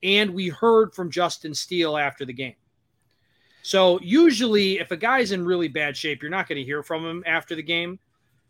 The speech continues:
Um, okay, maybe he skips a start.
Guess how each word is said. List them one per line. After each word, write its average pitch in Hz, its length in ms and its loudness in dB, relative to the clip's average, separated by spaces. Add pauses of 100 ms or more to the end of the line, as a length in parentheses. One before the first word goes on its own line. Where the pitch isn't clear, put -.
(100)
Um, 156 580 -4 (1160)
okay, 233 180 2
maybe 262 300 4
he 233 60 4
skips - 340 0
a 190 60 -4
start. 156 380 -4